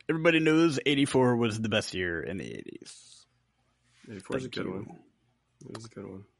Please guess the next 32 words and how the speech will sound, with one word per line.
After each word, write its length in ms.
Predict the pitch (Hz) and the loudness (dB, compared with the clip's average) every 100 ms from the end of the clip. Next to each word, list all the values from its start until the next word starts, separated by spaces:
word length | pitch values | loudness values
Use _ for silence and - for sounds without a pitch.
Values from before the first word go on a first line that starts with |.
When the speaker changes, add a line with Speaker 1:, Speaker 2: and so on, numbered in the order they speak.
| _ _ - | _ _ -8
Speaker 1:
Yep, 120 | 87 - | -8 -6
I 100 | 98 | -8
was 160 | 104 120 | -6 -4
born 300 | 82 69 65 | -4 -6 -8
that 200 | 58 - | -12 -12
year. 320 | 60 53 151 - | -12 -12 -14 -8
So 500 | - - 117 113 104 - - - - - - _ _ _ - | 0 4 4 4 0 -6 -20 -20 -20 -20 -20 _ _ _ 2
just 320 | - 214 - | 8 8 8
give 140 | 185 180 | 4 8
me 140 | 175 | 8
the 100 | 156 | 8
first 320 | - 151 - | 8 6 6
thing 160 | 143 131 | 6 4
that 120 | 113 | 4
comes 500 | - 120 113 104 - - _ | 4 4 4 2 -2 -4 _
to 160 | - 143 | 2 4
mind 460 | 113 98 98 131 151 - | 6 4 4 2 0 0
when 160 | 107 | 0
I 100 | 95 | 0
say 560 | 92 107 98 95 98 98 | 0 2 4 4 4 2
one 200 | - 135 | 2 2
of 100 | 127 | 6
these 180 | 127 123 | 4 6
words 300 | 123 120 120 | 6 4 2
or 160 | 113 | 2
combinations 760 | 110 107 101 95 - 92 90 - | 2 0 2 0 0 -4 -6 -6
of 220 | 92 87 - | -6 -6 -6
words. 580 | 80 78 78 - - - _ - | -6 -6 -8 -8 -10 -16 _ -4
Speaker 2:
Okay, 400 | 117 - 101 113 127 | -4 0 0 -2 -6
all 80 | 117 | -8
right. 220 | 98 101 - | -8 -8 -12
Speaker 1:
Ready? 420 | 117 110 113 135 | -2 2 6 4